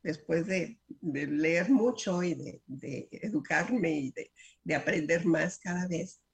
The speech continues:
que sencillamente somos muy buenos para todo aquello que no hemos empezado a hacer. O sea, podemos ser muy buenos para pintar, aunque digamos, "No, es que yo no sé pintar", pues es que no lo hemos practicado lo suficiente.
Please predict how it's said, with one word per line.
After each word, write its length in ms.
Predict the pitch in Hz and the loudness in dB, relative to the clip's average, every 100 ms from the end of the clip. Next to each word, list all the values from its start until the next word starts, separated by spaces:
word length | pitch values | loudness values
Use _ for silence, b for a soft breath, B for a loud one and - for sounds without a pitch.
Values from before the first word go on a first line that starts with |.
| _ _ _ _ _ _ | _ _ _ _ _ _
que 140 | - 185 | -2 0
sencillamente 1040 | 202 196 220 226 226 240 220 220 240 - _ | 0 -2 -2 -2 -2 -4 -6 -4 -6 -8 _
somos 560 | - - 220 226 233 - | -8 -4 0 0 -2 -2
muy 360 | 214 240 294 | 0 4 2
buenos 400 | 262 202 214 233 | 2 -2 -2 -4
para 280 | - 160 165 | -6 -6 -6
todo 180 | - 190 | -4 -4
aquello 300 | 196 208 214 | -4 -4 -6
que 120 | - | -2
no 360 | 180 175 190 - | 0 0 -2 -6
hemos 720 | 208 185 185 247 - - - _ _ | -4 -2 -2 -6 -10 -20 -20 _ _
empezado 680 | - 214 175 - - 180 175 | -12 -6 -8 -8 -10 -8 -6
a 40 | |
hacer. 280 | 175 - - - _ _ _ _ _ _ _ _ _ | -8 -10 -12 -14 _ _ _ _ _ _ _ _ _
O 40 | _ | _
sea, 100 | 180 | -2
podemos 280 | 185 202 220 | 0 0 0
ser 120 | 226 | 0
muy 140 | 220 | 0
buenos 260 | 226 226 247 | 0 -2 -2
para 240 | - 190 | -4 -6
pintar, 460 | - 151 220 254 269 - - _ _ _ _ _ | -6 -8 -6 -6 -8 -12 -20 _ _ _ _ _
aunque 220 | 190 175 | -4 -2
digamos, 360 | 170 170 208 208 | -2 -2 -2 -2
"No, 140 | 214 | -2
es 120 | 226 - | -2 -6
que 80 | 233 | -8
yo 100 | 220 | -6
no 80 | 220 | -6
sé 100 | 220 | -8
pintar", 500 | 214 202 214 208 - | -8 -6 -6 -6 -8
pues 140 | 190 208 | -6 -6
es 100 | 226 | -4
que 100 | 240 | 0
no 100 | 240 | 2
lo 80 | |
hemos 220 | 254 262 - | 0 -2 -2
practicado 720 | 214 180 - 165 - 339 320 | -4 -4 -8 -8 -4 -2 -2
lo 140 | 185 | -4
suficiente. 580 | - 127 127 135 - - | -6 -8 -10 -12 -14 -16